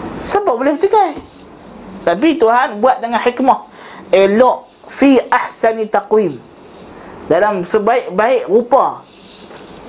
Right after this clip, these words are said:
kadar ketentuan. Manusia itu kalau dia ubah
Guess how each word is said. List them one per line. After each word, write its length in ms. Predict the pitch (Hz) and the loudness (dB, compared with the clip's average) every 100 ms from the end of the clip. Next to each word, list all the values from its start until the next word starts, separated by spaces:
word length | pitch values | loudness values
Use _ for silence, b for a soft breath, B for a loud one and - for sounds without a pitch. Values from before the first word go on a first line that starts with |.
| - | -6
kadar 320 | 208 214 214 180 | -2 0 0 -2
ketentuan. 560 | 185 190 185 202 131 | -4 -4 2 2 2
Manusia 560 | 160 196 220 220 311 240 | 0 0 0 0 2 4
itu 160 | 220 | 2
kalau 240 | 269 233 220 | 2 2 2
dia 80 | 220 | 2
ubah 400 | 247 294 202 | 2 2 2